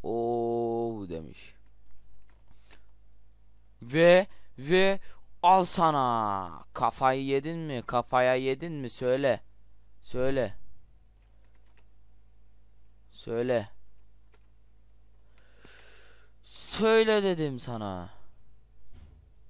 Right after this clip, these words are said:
Bizi buradaki amaç ne? Ben çok merak ettim şimdi.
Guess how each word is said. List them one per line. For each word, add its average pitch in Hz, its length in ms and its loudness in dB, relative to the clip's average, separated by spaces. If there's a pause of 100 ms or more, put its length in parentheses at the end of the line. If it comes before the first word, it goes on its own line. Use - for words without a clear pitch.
(300)
Bizi 151 260 -10
buradaki 170 400 2
amaç 151 420 2
ne? 123 220 0
Ben 135 140 -2
çok 135 260 -8
merak 110 360 2
ettim 95 360 -8
şimdi. 87 340 -14